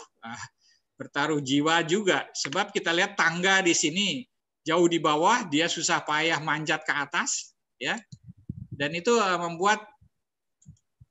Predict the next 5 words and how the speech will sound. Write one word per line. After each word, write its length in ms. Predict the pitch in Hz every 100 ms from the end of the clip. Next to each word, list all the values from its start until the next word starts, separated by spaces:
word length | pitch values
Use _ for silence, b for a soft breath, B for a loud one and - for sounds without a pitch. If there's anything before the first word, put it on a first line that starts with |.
| _
risikonya 640 | 170 185 190 190 185 180 175
itu 160 | 208
sangat 320 | 196 165 165
tinggi. 400 | 156 151 131 101 107 _ _ _ _ _ _ _ _ _ _ _ _ _ _ _ _ _ _ _ _ _ _ _ _
Jadi 360 | - 240 -